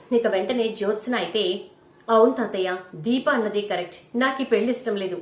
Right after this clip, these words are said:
అని చెప్పని అంటుంది. "ఇదేంటి ఇక్కడ దాకా తీసుకొచ్చి ఇప్పుడు పెళ్లి ఇష్టం లేదు అనడం ఏంటి?" అని చెప్పేసి గౌతమ్ పేరెంట్స్ అంటారు. "మమ్మీ, ఒక నిమిషం మీరు ఆగండి" అని, "జ్యోత్స్న, ఏంటిదంతా, పెళ్లి ఇష్టం లేదంటావేంటి?" అని గౌతమ్ అడిగేసరికి, "అవును గౌతమ్,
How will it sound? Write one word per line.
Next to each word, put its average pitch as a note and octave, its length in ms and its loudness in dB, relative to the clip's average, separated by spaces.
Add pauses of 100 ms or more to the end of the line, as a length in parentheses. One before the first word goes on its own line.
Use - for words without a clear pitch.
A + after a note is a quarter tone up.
(120)
అని A#3+ 120 2
చెప్పని G#3 380 -2
అంటుంది. E3+ 360 -6 (540)
"ఇదేంటి C#4 440 2 (380)
ఇక్కడ C4 260 4
దాకా D#4+ 240 6
తీసుకొచ్చి - 420 -2
ఇప్పుడు D4+ 260 -4
పెళ్లి F#3 180 0
ఇష్టం D4+ 240 0
లేదు D4+ 180 4
అనడం D4 240 4
ఏంటి?" C#4+ 240 2 (360)
అని D4+ 160 2
చెప్పేసి B3+ 300 -2
గౌతమ్ G#3 360 4
పేరెంట్స్ G#3 400 -2
అంటారు. D#3+ 320 -6 (160)
"మమ్మీ, A#3 220 0 (160)
ఒక G3 140 -6
నిమిషం A3+ 260 -2
మీరు G3 120 0
ఆగండి" G#3+ 340 0
అని, F#3+ 160 0 (380)
"జ్యోత్స్న, A#3+ 380 4 (380)
ఏంటిదంతా, C4+ 580 4 (640)
పెళ్లి C4 200 8
ఇష్టం - 240 0
లేదంటావేంటి?" D#4+ 640 2 (240)
అని A#3 220 4 (600)
గౌతమ్ D#4+ 400 6
అడిగేసరికి, A3+ 600 0 (1160)
"అవును B3 200 6
గౌతమ్, G3+ 360 2